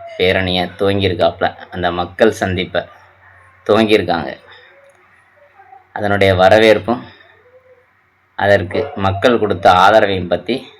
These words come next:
இன்னைக்கு நம்ம பேசுவோம். ஆதரவு எப்படி இருந்துச்சு அப்படிங்கிறத வந்து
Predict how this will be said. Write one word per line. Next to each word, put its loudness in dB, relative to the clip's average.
இன்னைக்கு -6
நம்ம -4
பேசுவோம். -4
ஆதரவு 4
எப்படி 2
இருந்துச்சு -4
அப்படிங்கிறத -2
வந்து 0